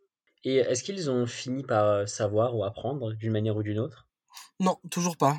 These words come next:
Speaker 2: J'attends d'avoir mon indépendance financière, euh, avant de pouvoir, euh, leur en parler.
Speaker 1: D'accord. Et t'as des frères et sœurs, du coup ?
Speaker 2: Oui, j'ai deux grands frères.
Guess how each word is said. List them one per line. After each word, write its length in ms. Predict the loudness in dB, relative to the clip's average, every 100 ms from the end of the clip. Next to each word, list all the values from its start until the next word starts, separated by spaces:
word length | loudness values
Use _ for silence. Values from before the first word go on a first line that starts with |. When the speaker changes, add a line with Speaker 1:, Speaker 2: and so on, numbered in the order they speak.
| -4 -2
Speaker 2:
J'attends 320 | 2 4 6
d'avoir 260 | 6 6
mon 140 | 4 4
indépendance 500 | 2 2 0 2 2
financière, 600 | 2 2 2 2 2 2
euh, 260 | -2 -4 -10 -16 _
avant 300 | -6 -2 -2
de 80 | -4
pouvoir, 480 | -6 -4 -2 -2 -2
euh, 200 | -2 -2
leur 200 | -2 -2
en 100 | -4
parler. 300 | -4 -6 -10 _ _
Speaker 1:
D'accord. 360 | -16 -16 -16 -8
Et 140 | -4 0
t'as 100 | 0
des 120 | 0
frères 180 | 0 0
et 60 |
sœurs, 240 | 0 -2 -4
du 100 | -8
coup ? 160 | -14 -16 _ _ _ _ -4
Speaker 2:
Oui, 200 | -4 -4
j'ai 320 | -4 0 0 2
deux 160 | 0
grands 120 | 0
frères. 320 | -2 -4 -8